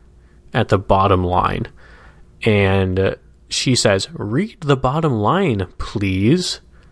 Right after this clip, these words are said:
And, um, Charlie Brown has a, you know, uh, some confusion. There's a question mark emanating from him. And he leans forward and says,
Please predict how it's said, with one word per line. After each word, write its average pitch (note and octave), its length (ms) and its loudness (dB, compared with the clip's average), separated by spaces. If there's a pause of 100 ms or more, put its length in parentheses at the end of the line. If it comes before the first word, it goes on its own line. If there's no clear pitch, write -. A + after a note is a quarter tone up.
(540)
And, G2 720 0 (480)
um, G2+ 480 -2
Charlie G#2+ 320 2
Brown G2+ 320 0
has G2 220 -2
a, F#2+ 360 -2
you C3+ 180 -8
know, A#2+ 120 -4 (240)
uh, - 120 -10 (220)
some A#2+ 180 -2
confusion. A2+ 640 2
There's F#2 140 -6
a - 60 -10
question - 420 -6
mark - 340 -6
emanating G#2+ 500 2
from G2 200 -4
him. F#2+ 180 -4
And G#2 140 -6
he G#2 120 -4
leans E3 440 0
forward C3 460 -2
and A2 120 -6
says, G#2+ 540 0